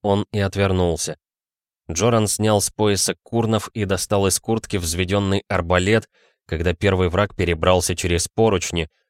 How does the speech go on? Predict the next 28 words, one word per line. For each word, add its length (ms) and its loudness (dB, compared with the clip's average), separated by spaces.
Он 140 -2
слышал 360 4
шум 240 2
схватки 420 0
внизу, 500 2
где 220 0
воины 400 2
с 60 -2
суровых 500 0
островов 560 0
пытались 440 -2
проникнуть 680 -2
на 240 0
Дитя 300 -2
Приливов 560 -2
через 340 2
бойницы 580 0
нижней 420 0
палубы, 520 2
и 80 -4
побежал 460 2
к 80 -8
лестнице. 640 0
«Ради 320 4
старухи, 540 6
глупцы, 500 4
закройте 520 6
бойницы!» — 720 6